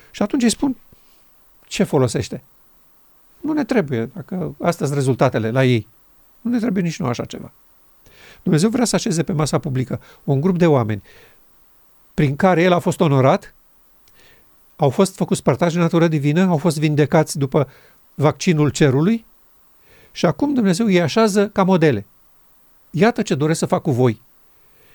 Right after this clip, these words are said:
Și când oamenii vor vedea slava aceasta a lui Dumnezeu, ă, acoperind pământul, milioane dintre ei vor accepta soluția lui Dumnezeu și vor fi salvați și vindecați.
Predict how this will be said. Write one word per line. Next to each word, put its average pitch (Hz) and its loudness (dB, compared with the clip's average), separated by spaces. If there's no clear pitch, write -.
Și - -6
când 113 -2
oamenii 208 2
vor 151 2
vedea 156 2
slava 165 0
aceasta 143 -2
a 135 4
lui 131 2
Dumnezeu, 131 0
ă, 180 -6
acoperind 151 0
pământul, 151 0
milioane 180 2
dintre 131 0
ei 135 2
vor 139 0
accepta 139 -2
soluția 127 -2
lui 120 0
Dumnezeu 123 -4
și 127 -6
vor 120 -4
fi 123 -12
salvați 127 -2
și - -8
vindecați. 117 -6